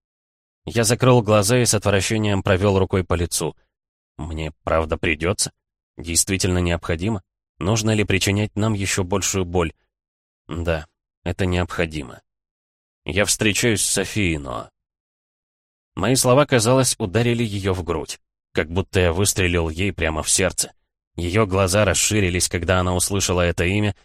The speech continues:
и посмотрела на меня так, будто я предал ее,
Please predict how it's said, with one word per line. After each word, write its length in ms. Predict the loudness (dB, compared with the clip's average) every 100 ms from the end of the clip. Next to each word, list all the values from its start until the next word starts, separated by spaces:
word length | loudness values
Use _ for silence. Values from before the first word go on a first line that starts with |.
| _
и 60 | -2
посмотрела 560 | 0 2 2 2 2
на 100 | 2
меня 240 | 2 0 0
так, 220 | -2 -4
будто 280 | -6 -4 -4
я 200 | -2 -4
предал 440 | -2 -2 0 -2
ее, 380 | -4 -8 -10 -12